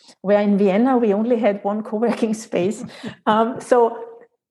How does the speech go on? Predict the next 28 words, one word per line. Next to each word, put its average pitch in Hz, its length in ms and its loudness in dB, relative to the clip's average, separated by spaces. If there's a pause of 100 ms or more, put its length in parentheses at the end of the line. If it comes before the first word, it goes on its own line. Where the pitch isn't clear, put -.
we 277 200 2
were 294 220 4
a 262 40 2
little 277 220 0
bit 254 260 -4
early, 254 540 0
and 233 500 -4
I 214 100 -4
think 254 300 -4
I'm 220 200 -2
always 247 380 0
a 233 40 0
little 208 240 0
bit 185 280 -4
early. 233 560 4
And, 208 500 0
um, 202 500 0
I 196 120 2
was 247 360 -2 (100)
always 311 380 2
searching 233 420 0
for 262 160 -8
something 233 840 -2 (600)
that 202 240 0
has 214 460 0
then, 214 440 0
like, 202 220 -2
more, 214 640 2